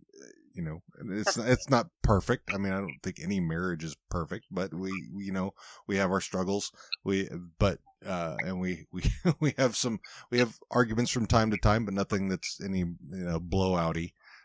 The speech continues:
Speaker 1: Uh,
Speaker 2: Mm-hmm.
Speaker 1: but, uh, you know,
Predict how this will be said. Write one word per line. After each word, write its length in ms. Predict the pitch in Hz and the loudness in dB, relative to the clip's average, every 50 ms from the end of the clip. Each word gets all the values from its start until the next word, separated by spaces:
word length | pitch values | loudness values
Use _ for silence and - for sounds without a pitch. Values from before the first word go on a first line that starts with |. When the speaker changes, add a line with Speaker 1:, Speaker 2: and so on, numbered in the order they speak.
| _ _ - | _ _ -8
Speaker 1:
Uh, 240 | 92 87 78 71 - - - - - - - - - | -6 -4 -4 -4 -6 -6 -10 -10 -12 -14 -14 -12 -8
Speaker 2:
Mm-hmm. 120 | 185 185 - - - _ _ - | -8 -8 -8 -10 -14 _ _ -10
Speaker 1:
but, 340 | - 110 95 98 87 87 82 | -4 0 2 2 2 2 0
uh, 440 | 87 82 82 80 78 78 82 80 82 82 - - - - - - | 0 0 0 0 -2 -2 -4 -6 -10 -12 -16 -18 -20 -20 -18 -16
you 160 | 90 101 98 | -12 -10 -8
know, 200 | 95 98 104 107 | -8 -8 -10 -10